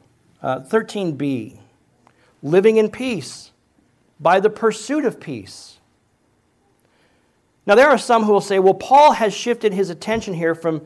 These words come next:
uh, pastoral direction from the congregation, and he is now speaking primarily to the congregation and how they would act with one another." And I don't think that's entirely wrong. Uh, we certainly see this very clearly, um,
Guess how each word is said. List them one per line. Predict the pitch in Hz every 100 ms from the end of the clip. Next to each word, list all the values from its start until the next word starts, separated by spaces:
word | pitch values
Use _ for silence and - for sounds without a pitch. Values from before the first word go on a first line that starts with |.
| - _ _ _
uh, | 156 160
pastoral | - 240 240 - 254 240
direction | 196 175 190 - 220
from | 196
the | 208
congregation, | 208 202 185 160 165 180
and | 170
he | 196
is | 180
now | 190 226 277
speaking | 269 233 208 208
primarily | 202 185 175 208 247 233
to | -
the | 202
congregation | 202 196 185 156 156 170
and | 156
how | 147 202
they | 214 196
would | 175 175 175 160 -
act | 156 160 -
with | 156 156 139
one | 147 147
another." | 135 131 135 107 - - _ _ _ _ _ _ _ _
And | 277
I | 302
don't | 285
think | 226 190
that's | 170 160
entirely | 147 - 170 156 139
wrong. | 123 156 165 120 117 170 190 _ _ _ _ _ _ _ _ -
Uh, | 143
we | 170
certainly | - 226 208 170 156
see | 156 208 196
this | 165 -
very | 139 147 196 208
clearly, | - 143 127 127 131 135
um, | 127 120 123